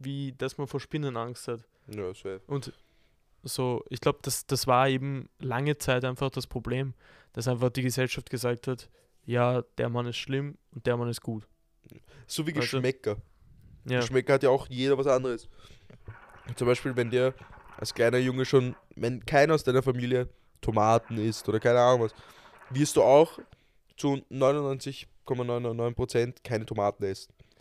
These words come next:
Speaker 1: Ja, okay, das ist, also ist eigentlich jetzt, äh, relativ makaber, der Vergleich
Speaker 2: Ja,
Speaker 1: eigentlich,
Speaker 2: aber
Speaker 1: muss man
Speaker 2: so,
Speaker 1: sagen.
Speaker 2: du, weil du, du, du hast ja den Bezug zu Tomaten ja nie.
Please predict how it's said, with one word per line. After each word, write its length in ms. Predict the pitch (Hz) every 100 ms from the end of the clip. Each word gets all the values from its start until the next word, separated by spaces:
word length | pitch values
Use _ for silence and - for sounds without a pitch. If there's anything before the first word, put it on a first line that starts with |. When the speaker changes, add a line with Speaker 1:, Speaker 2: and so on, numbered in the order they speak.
| _ _ _ -
Speaker 1:
Ja, 160 | 107
okay, 220 | 110 110
das 200 | 104 110 113
ist, 180 | 110
also 220 | - 117 113
ist 160 | 110
eigentlich 280 | - 127 117
jetzt, 340 | 123 - - -
äh, 100 | -
relativ 960 | - 117 - 120 127 127 139 127 - - - _
makaber, 480 | 120 120 - 120 120
der 100 | 120
Vergleich 420 | 120 123 120 117 123
Speaker 2:
Ja, 40 |
Speaker 1:
eigentlich, 140 | 135
Speaker 2:
aber 180 | 151 147
Speaker 1:
muss 80 | 131
man 180 | 135 139
Speaker 2:
so, 180 | 165 160
Speaker 1:
sagen. 80 | 240
Speaker 2:
du, 80 | 247
weil 120 | 170
du, 180 | 214 127 - - 170
du, 200 | 160 - - -
du 100 | 147
hast 220 | 170 -
ja 60 | 151
den 140 | 135
Bezug 440 | 135 - 175 202 - - - -
zu 160 | 139
Tomaten 640 | - - 117 104 107 - 107
ja 120 | 104
nie. 200 | 101